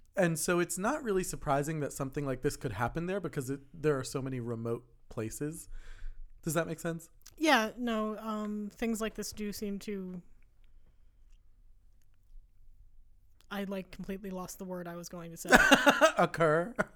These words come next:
Speaker 1: Happen.
Speaker 2: Um, yeah, occur. <laughs> Um, we'll go with occur. Um, <laughs>
Speaker 1: <laughs>
Speaker 2: things like this do seem to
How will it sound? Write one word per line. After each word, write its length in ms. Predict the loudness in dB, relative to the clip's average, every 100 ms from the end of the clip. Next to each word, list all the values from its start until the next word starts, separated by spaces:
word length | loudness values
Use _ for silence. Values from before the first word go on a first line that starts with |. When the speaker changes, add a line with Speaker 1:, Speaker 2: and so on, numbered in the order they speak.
| -14 -12 2
Speaker 1:
Happen. 300 | 4 6 4
Speaker 2:
Um, 220 | 2 -4 -2
yeah, 200 | -2 -2
occur. 560 | -6 -6 -4 -2 -4 -8
<laughs> 40 | -8 -8 -8 -6 0
Um, 280 | 2 4 4
we'll 100 | 6
go 140 | 4
with 120 | 2
occur. 360 | -2 -2 -2 -4 -10 -16 -16 -16 -20 -18 -4
Um, 460 | 2 4 4 4 2 0 -2 -4
<laughs> 340 | 2 10 10 10
Speaker 1:
<laughs> 340 | 4 4 0
Speaker 2:
things 280 | 4 6 6
like 160 | 6
this 220 | 4 0 0
do 120 | -2
seem 220 | -2 -4
to 360 | -2 -2 -2